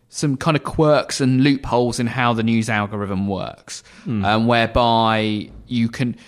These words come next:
Speaker 1: in most S E O, the advice is duplicate content is terrible. It's bad for you. Don't do
Speaker 2: Hmm.
Speaker 1: it. Do all you possibly can to avoid having the, essentially the same content on different U R Ls.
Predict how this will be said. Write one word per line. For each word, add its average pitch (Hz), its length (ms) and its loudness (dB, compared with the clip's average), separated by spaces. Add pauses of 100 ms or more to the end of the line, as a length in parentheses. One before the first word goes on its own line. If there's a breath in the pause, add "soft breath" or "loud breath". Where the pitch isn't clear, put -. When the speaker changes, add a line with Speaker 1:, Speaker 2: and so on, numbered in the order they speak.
(260 loud breath)
Speaker 1:
in 143 180 0
most 202 460 0
S - 240 -8
E 101 80 -2
O, 95 280 -2
the 117 340 -2
advice 135 380 -2
is 110 120 -6
duplicate - 540 -8
content 104 520 -8
is 95 320 -8 (180)
terrible. 95 560 -6
It's 78 120 -14
bad 101 320 -2
for 95 160 -10
you. 92 100 -8
Don't 98 180 -6 (100)
do 127 80 4
Speaker 2:
Hmm. 113 60 2
Speaker 1:
it. 85 140 -6
Do 113 120 -2
all 117 120 0
you 104 120 -6
possibly - 340 -10
can 87 240 -12
to - 80 -10
avoid 92 300 -8
having 92 240 -10 (420 loud breath)
the, 117 240 -8
essentially 104 440 -6
the 92 80 -10
same 92 220 -8
content - 340 -14
on 95 60 -16
different - 280 -16
U - 120 -16
R - 100 -20 (120)
Ls. - 160 -20